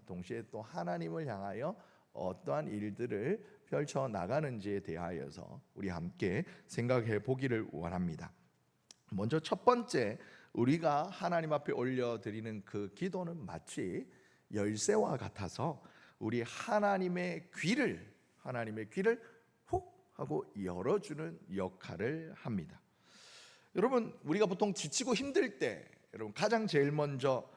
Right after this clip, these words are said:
찾는 사람 누구입니까? 우리 꼬마 아이들은 아픈 일이 있거나 놀란 일이 있으면 누구를 제일 먼저 찾아요? "엄마!" 이렇게 엄마를 찾습니다.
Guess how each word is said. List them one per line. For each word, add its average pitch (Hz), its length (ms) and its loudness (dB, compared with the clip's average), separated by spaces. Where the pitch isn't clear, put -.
찾는 220 580 0
사람 110 380 -4
누구입니까? 101 720 -4
우리 110 320 -4
꼬마 175 340 4
아이들은 147 520 2
아픈 196 380 -2
일이 175 180 2
있거나 170 520 -2
놀란 151 440 4
일이 147 160 2
있으면 165 500 -2
누구를 156 280 0
제일 143 180 2
먼저 143 300 -2
찾아요? 202 580 0
"엄마!" - 760 2
이렇게 117 300 -2
엄마를 131 580 2
찾습니다. - 680 -8